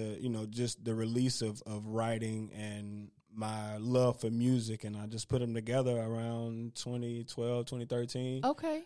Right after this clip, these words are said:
Speaker 1: Um, and life put me in different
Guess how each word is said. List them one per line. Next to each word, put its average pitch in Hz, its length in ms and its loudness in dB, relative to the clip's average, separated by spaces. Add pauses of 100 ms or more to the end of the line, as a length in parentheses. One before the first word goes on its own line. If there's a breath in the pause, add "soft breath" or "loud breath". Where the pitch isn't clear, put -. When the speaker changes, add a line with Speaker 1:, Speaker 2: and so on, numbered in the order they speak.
Speaker 1:
Um, 117 680 -2 (140)
and 117 400 4
life 123 320 2
put 135 180 6
me 123 160 2
in 120 220 0
different 123 460 2